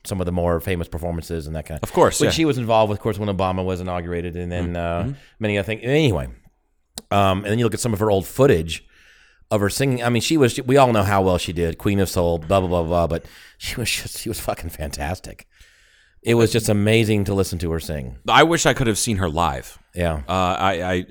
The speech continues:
Speaker 2: I just, but I know, man, I know she's a, eh, you know, she's a fucking inspirational lady and all that. Well, 'cause she's like a minority of a minority of a minority. She is a f-, uh, black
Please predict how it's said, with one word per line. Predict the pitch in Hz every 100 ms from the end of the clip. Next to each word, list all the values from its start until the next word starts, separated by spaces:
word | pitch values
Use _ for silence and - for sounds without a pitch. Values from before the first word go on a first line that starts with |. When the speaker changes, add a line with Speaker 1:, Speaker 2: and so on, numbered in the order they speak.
| 92
Speaker 2:
I | 92
just, | 76 92 - 85
but | 107
I | 101
know, | 98 101 104 104 104 98 - _ _ _ _ _ _ -
man, | 85 82 90
I | 104
know | 113 110
she's | - 107 92
a, | 101 101 104 120
eh, | 143 139
you | 143
know, | 113
she's | - 110 110
a | 104 -
fucking | - - 98
inspirational | 92 - 87 87 - 87
lady | 80 82
and | 80
all | 78
that. | 80 - - _ - -
Well, | 151
'cause | 160
she's | - 151 147
like | 139
a | 123
minority | 120 120 120 123 117
of | 101
a |
minority | 101 98 98 95 95
of | 85
a | 87
minority. | 87 85 80 71
She | - 95 92
is | 85 90
a | 90 87 85 - _ _ _ _ _ _
f-, | - - - - -
uh, | 104 98 92 90 85 _ _ _ _ _ _ _ _ _ _ _ _ _ _ -
black | 92 113 117 117 113 -